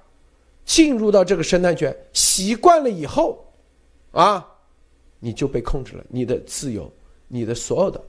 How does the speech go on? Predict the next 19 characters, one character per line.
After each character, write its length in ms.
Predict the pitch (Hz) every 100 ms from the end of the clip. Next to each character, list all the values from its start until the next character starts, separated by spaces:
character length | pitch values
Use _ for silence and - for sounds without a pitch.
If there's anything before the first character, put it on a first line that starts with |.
| -
全 240 | - - 135
部 100 | 139
都 140 | 120
已 60 | 110
经 140 | 101
没 120 | 90
了， 120 | - - _ _ _ -
啊， 300 | 131 127 - _ _ _
然 260 | - 143 156
后 320 | 175 170 - - _
就 160 | - 165
按 140 | 143
他 160 | - 139
们 100 | 139
的 80 |
规 220 | 123 135 131
则 240 | 113 - -
去 160 | -
走， 180 | 120 -